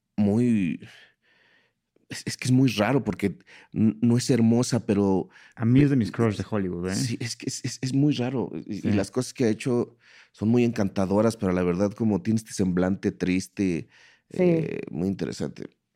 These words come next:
Speaker 2: Sí.
Speaker 1: Es imposible, imposible no mencionar a Meryl Streep.
Speaker 3: Ujú,
Speaker 1: <laughs>
Speaker 3: sí.
Speaker 1: Supongo que casi
Speaker 3: Esa
Speaker 1: todo,
Speaker 3: sí, esa sí es, es
Speaker 1: casi todo el mundo menciona.
Speaker 3: opinión muy popular. <laughs>
Speaker 1: Sí, mencionan a, a Meryl Streep, pero es que también es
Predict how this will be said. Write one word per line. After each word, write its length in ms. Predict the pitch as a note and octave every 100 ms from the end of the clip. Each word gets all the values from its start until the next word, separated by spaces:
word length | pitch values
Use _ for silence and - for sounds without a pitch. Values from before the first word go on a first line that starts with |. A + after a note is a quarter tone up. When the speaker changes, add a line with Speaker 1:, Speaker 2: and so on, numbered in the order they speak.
| _ _ _ _ -
Speaker 2:
Sí. 80 | -
Speaker 1:
Es 180 | G#2 -
imposible, 720 | F#2+ F2+ E2+ F2+ D#2+ D#2+ -
imposible 840 | C2+ E2 E2+ D#2+ B1+ - - E2+ D#2+
no 80 | D2+
mencionar 420 | C2+ - C2 B1+
a 60 | A1+
Meryl 240 | A#1 G#1+
Streep. 320 | - - C#2+ - _ _ _ -
Speaker 3:
Ujú, 180 | E3
Speaker 1:
<laughs> 400 | D#3 - C#3 -
Speaker 3:
sí. 120 | - D3+
Speaker 1:
Supongo 320 | - E2 F2+
que 120 | - C2+ A1+ - _ _ _
casi 180 | - -
Speaker 3:
Esa 140 | A3
Speaker 1:
todo, 100 | -
Speaker 3:
sí, 120 | A3 -
esa 180 | A3 A#3
sí 160 | A3
es, 300 | F3 F3 -
es 120 | - - -
Speaker 1:
casi 260 | F#2+ F#2 F#2
todo 160 | F2+
el 60 | F2
mundo 220 | F2+ F2+
menciona. 300 | E2 D#2+ F#3
Speaker 3:
opinión 200 | F3+ G3
muy 100 | F#3+
popular. 400 | F3+ D#3+ D#3 - -
<laughs> 280 | G#3 - D4
Speaker 1:
Sí, 60 | - - - - - E3+
mencionan 500 | - - F#2 F#2 - E2 - -
a, 80 |
a 40 | F2+
Meryl 280 | F#2 F2 D2+
Streep, 240 | - E2+
pero 120 | F#2
es 80 | D#2
que 100 | -
también 340 | - - D#2 D#2
es 400 | C#2+ - -